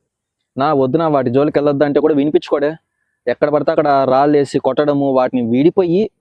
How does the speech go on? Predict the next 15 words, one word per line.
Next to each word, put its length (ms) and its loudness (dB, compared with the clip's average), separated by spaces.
పరిగెత్తేయాల. 500 -2
అదొక 240 -2
ఆనందం, 320 -2
సునకానందం 520 -2
ఆ 40 -2
అన్నకి. 300 -4
"నా 160 0
వద్దున 320 0
వద్దున" 260 0
అంటే 180 0
కూడా 140 0
వినిపించుకునేవాడు 600 0
కాదు. 300 0
నేను 240 -2
చూస్తుండగానే 760 -2